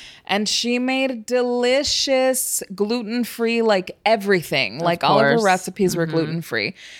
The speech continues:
Speaker 1: So she shared some of the recipes with me.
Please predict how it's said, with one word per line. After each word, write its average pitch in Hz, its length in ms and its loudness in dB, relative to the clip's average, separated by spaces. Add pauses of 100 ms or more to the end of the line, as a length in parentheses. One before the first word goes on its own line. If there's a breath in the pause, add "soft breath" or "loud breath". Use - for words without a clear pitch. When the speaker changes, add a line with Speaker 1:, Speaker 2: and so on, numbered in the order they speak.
(260 loud breath)
Speaker 1:
So 214 640 2
she 220 220 -2
shared 226 380 2
some 240 240 -2
of 233 100 -2
the 240 100 2
recipes 185 600 0
with 160 200 -2
me. 156 380 -4